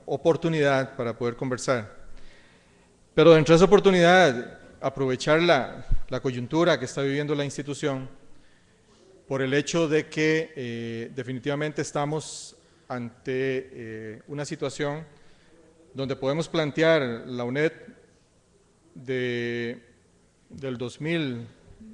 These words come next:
diez para atrás y la uned que deberíamos o vamos a tener del dos mil once en adelante. Eh, lógicamente, un saludo a,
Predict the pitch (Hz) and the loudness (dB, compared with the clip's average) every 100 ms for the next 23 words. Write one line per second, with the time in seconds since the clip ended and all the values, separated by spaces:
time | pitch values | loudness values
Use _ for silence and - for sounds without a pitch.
0 | 226 131 139 165 - 127 143 160 170 - | -20 -6 0 0 0 -6 0 0 0 -6
1 | - - - - _ _ _ - 131 127 | -10 -12 -20 -20 _ _ _ -10 -4 -4
2 | 120 135 139 143 123 123 131 139 - - | -2 -4 -2 -2 -2 -2 -2 -4 -8 -16
3 | - - - - 113 120 143 139 131 120 | -20 -20 -20 -12 -6 -4 -4 -6 -8 -4
4 | 127 135 120 110 110 117 117 - 127 - | -4 -4 -8 -8 -8 -8 -10 -10 -14 -12
5 | 117 107 107 107 - 107 _ _ _ _ | -10 -10 -8 -10 -12 -18 _ _ _ _
6 | _ _ _ _ _ _ _ _ _ _ | _ _ _ _ _ _ _ _ _ _
7 | _ - 123 123 120 117 131 139 131 139 | _ -16 -8 -6 -4 -4 -4 -2 -2 -4
8 | 131 131 117 - - - - 233 208 127 | -6 -8 -8 -10 -12 -10 -14 -16 -14 -10
9 | 139 131 147 139 110 101 | -4 -2 -2 -2 -4 -10